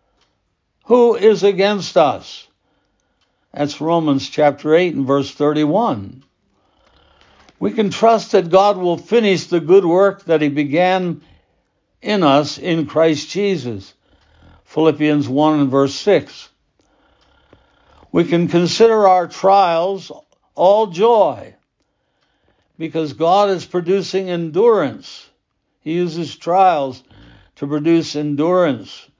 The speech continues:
and to make us perfect and complete, mature in Christ Jesus. James chapter one, verses two through four. When tempted to worry,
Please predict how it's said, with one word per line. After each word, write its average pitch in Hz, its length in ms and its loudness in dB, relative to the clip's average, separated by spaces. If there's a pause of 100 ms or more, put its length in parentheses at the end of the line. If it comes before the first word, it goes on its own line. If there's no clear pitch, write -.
(1200)
and 151 220 -6
to 151 60 -6
make 160 280 -2
us 147 180 0
perfect 180 560 0
and 160 260 -2
complete, 139 760 -2 (1700)
mature 131 720 2
in 143 240 0
Christ 147 400 0
Jesus. 135 680 -4 (880)
James 147 500 0
chapter 147 380 0
one, 143 480 2
verses 131 400 -2
two 151 240 0
through 135 300 -2
four. 135 500 0 (1700)
When 139 220 0
tempted 214 480 0
to 165 80 4
worry, 170 640 2